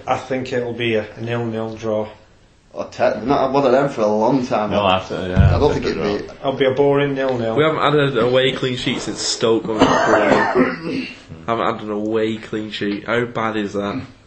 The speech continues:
Speaker 4: when you think about it?
Speaker 2: When did we have
Speaker 4: We
Speaker 2: Stoke?
Speaker 4: haven't had one away performance. You know, the perfect away. Even when you draw, you think, you know, you've backs against the wall. You've, you've come out with, you've not conceded. We've not had one of those.
Speaker 2: I don't think we've had a, we've had a nil-nil away from home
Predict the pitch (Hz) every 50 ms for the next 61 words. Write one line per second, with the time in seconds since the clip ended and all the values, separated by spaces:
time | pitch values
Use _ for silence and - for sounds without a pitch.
0 | - - - 113 107 107 104 120 113 101 107 101 98 101 98 - 95 92 - -
1 | - - - - - - 127 180 220 - - 277 247 - - 117 123 131 - 147
2 | - 156 147 135 135 139 127 127 135 143 151 151 151 143 139 139 139 139 135 139
3 | 135 - 113 104 101 101 95 - - 135 131 131 127 127 - 147 131 127 - 95
4 | 110 123 123 117 - - 160 156 156 156 147 135 123 - 123 127 127 127 117 110
5 | 110 110 - 110 107 104 104 - - - - 117 117 107 104 104 104 104 - -
6 | - - - - - _ - 127 - - - 127 120 113 107 117 110 101 98 101
7 | 101 104 104 104 - - - 110 110 - - 113 110 107 101 98 104 101 104 -
8 | - - - - 107 98 - - - - - - 104 101 95 101 101 - - -
9 | - - _ - 170 175 143 135 123 113 117 143 175 180 143 104 104 107 131 165
10 | 196 247 240 247 247 - - 208 180 139 135 120 101 110 101 98 101 92 87 85
11 | 78 - - - 92 107 104 90 101 113 110 101 101 104 113 120 120 113 117 123
12 | 120 107 98 98 101 98 98 - 98 95 101 113 110 92 90 95 - -